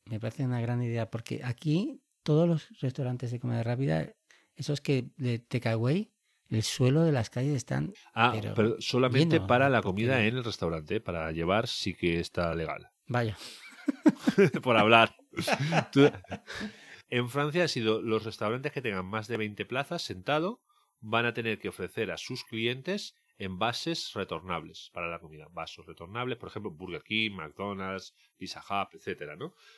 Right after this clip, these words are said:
Speaker 2: ¿Sabes cuántas toneladas de residuo creen que van a ahorrar?
Speaker 1: Muchísimo, y se gasta mucho, mucho residuo.
Speaker 2: Ciento ochenta mil toneladas.
Speaker 1: Madre mía.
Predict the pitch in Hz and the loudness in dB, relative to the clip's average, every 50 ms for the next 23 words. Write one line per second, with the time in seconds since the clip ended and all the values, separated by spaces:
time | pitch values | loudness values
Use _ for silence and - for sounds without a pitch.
0 | _ _ _ - 143 147 151 - - - 156 156 147 139 131 - 139 127 - - | _ _ _ 2 2 2 2 2 0 2 2 2 2 2 0 -2 -2 -2 0 0
1 | 147 131 127 123 127 123 120 113 113 110 113 110 - - 120 110 113 110 - - | 0 2 4 4 4 4 4 2 0 -2 -4 -4 -4 -6 -4 -4 -4 -4 -4 -2
2 | 113 113 107 107 104 110 101 101 101 101 101 113 127 139 - _ _ _ _ _ | -2 -2 -2 -4 -6 -6 -6 -6 -6 -6 -6 -8 -8 -10 -12 _ _ _ _ _
3 | - - - - - - - - 104 95 - - - - - 110 98 92 92 95 | -16 -16 -16 -18 -20 -12 -6 -4 -4 -4 -4 -8 -10 -8 -6 -6 -6 -6 -6 -8
4 | 98 95 - 110 107 104 - - 113 104 110 - - 117 101 - - 107 107 - | -10 -8 -8 -6 -6 -6 -6 -4 -4 -4 -6 -6 -8 -10 -10 -8 -8 -8 -8 -6
5 | - 117 101 98 87 95 104 110 110 - - _ _ _ _ - - - - - | -8 -8 -8 -8 -8 -8 -8 -10 -10 -14 -18 _ _ _ _ -16 -14 -12 -8 -6
6 | 160 151 156 160 165 156 156 - 180 170 147 - - 156 143 131 120 - 127 117 | -4 -2 0 0 0 -2 0 2 4 4 4 4 4 4 4 2 2 4 4 6
7 | 120 131 143 147 143 - - - 151 131 113 104 98 90 90 87 85 82 78 76 | 6 6 4 2 2 -2 6 10 10 10 12 12 10 10 8 8 6 6 2 0
8 | - - - - - - - - - 107 101 95 90 87 90 95 98 101 107 - | -4 -4 -4 -2 -2 -2 -4 -6 -8 -10 -10 -10 -10 -10 -12 -12 -14 -16 -18 -20